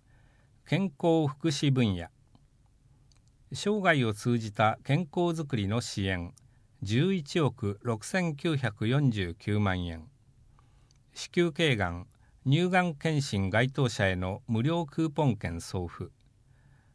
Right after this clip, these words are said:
中学一年生、高校一年生の女子に対する子宮頸がん予防ワクチン接種など。保育の充実、六十五億九千五百九万円。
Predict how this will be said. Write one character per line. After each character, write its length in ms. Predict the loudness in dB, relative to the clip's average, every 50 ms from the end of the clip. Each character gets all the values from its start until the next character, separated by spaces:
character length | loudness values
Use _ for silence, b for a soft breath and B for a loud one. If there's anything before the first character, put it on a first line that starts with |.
| b -12
中 180 | -2 0 0 2
学 280 | 2 2 0 2 2 0
一 180 | 2 2 2
年 180 | 2 4 4 2
生、 380 | 2 0 0 0 0 -2 -4 -10 -8
高 200 | -4 -2 -2 -2
校 260 | -2 -2 0 0 0 0
一 180 | -2 -4 -4
年 180 | -2 -2 -2 -2
生 220 | -2 -2 0 0
の 160 | 0 0 0
女 140 | 0 -2 -2
子 160 | -2 0 0
に 120 | 0 0 0
対 200 | 0 0 0 0
す 180 | -2 -4 -4
る 160 | -4 -4 -6 b b b b b b b
子 160 | -18 -18 -10 -4 0
宮 200 | 0 0 0 0
頸 280 | -2 -2 0 0 2
が 120 | 2 2 0
ん 180 | 0 -2 -6 -4 -4
予 120 | -2 0
防 240 | 0 0 0 2 4
ワ 140 | 2 2 2
ク 100 | 0 -6
チ 160 | -6 -6 -4
ン 120 | -4 -6
接 200 | -6 -4 -4 -4 -4 -6 -8 -8
種 120 | -8 -6
な 100 | -8 -8
ど。 140 | -10 -14 -20 _ _ _ _ _ _ _ _ _ _ _ _ _ _ _ _ _ _ _ _ _ _ _ _ _ _ _ _ _ _ _ _
保 160 | _ 0 0 0
育 280 | 0 -2 -4 -4 -2
の 180 | 0 2 2 2
充 240 | 2 2 2 2 0
実、 420 | 0 -2 -4 -4 -6 -6 -6 -8 -12 b b b b b b b b
六 300 | -2 -2 0 0 -2 -2
十 280 | 0 0 0 0 0
五 180 | 0 0 0 0
億 320 | 0 0 0 -2 -2 -2 -2 -2
九 180 | 0 0 0
千 300 | 0 0 0 2 2 2
五 80 | 0 0
百 340 | 0 -2 -2 -2 -4 -6 -6
九 240 | -4 -4 -2 0
万 300 | 0 0 0 -2 -2 -4
円。 200 | -8 -10 -12 -14